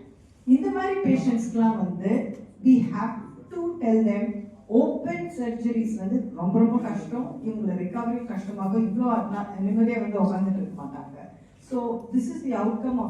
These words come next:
robotic surgery. Anything else about robotic, uh, பத்தி, uh,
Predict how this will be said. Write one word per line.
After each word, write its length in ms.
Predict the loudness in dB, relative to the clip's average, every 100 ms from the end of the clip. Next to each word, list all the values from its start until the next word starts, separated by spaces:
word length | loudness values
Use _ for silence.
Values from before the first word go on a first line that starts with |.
| -4
robotic 420 | -2 0 0 -2
surgery. 500 | -4 -6 -6 -2 0 0 -6 -2 6
Anything 380 | 6 8 8 8 8
else 160 | 4
about 300 | 2 6 6 6
robotic, 460 | 4 4 4 2 2 -2 -4
uh, 240 | 2 2 4
பத்தி, 520 | 2 2 4 4 2 0
uh, 180 | 0 2